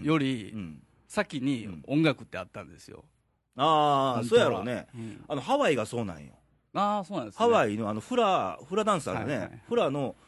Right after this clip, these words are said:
Speaker 2: フラっていうのは、あの、
Speaker 1: うん。
Speaker 2: 文字がなくって、
Speaker 1: うんうん。
Speaker 2: 踊りで全部表現してたのよ。
Speaker 1: うんうんうん。なるほどね。
Speaker 2: うん。
Speaker 1: うん。いや、だからそういう意味で言ったら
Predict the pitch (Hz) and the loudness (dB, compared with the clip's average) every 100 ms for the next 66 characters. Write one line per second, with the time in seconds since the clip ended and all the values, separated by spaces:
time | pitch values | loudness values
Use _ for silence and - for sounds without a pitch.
0 | _ _ 240 156 - 117 104 92 101 90 | _ _ -2 -2 -4 -6 -6 -6 -6 -6
1 | 87 117 123 247 202 127 95 113 90 76 | -10 -8 -2 -2 -2 -6 -6 -8 -10 -18
2 | _ - 127 117 107 110 104 104 139 208 | _ -6 -4 -6 -10 -14 -14 -12 -6 0
3 | 240 233 220 170 214 147 120 123 123 101 | 2 2 0 0 -2 -2 -2 -2 -2 -2
4 | 131 120 113 117 107 107 104 110 117 107 | -2 -2 -6 -10 -10 -12 -10 -10 -10 -10
5 | 107 147 202 127 101 76 107 101 - - | -10 -8 -4 -2 -4 -6 -14 -16 -20 -20
6 | _ _ _ _ _ _ _ 143 196 185 | _ _ _ _ _ _ _ -4 0 0
7 | 147 233 254 254 254 190 120 113 110 92 | 0 0 2 2 2 2 0 -4 -6 -8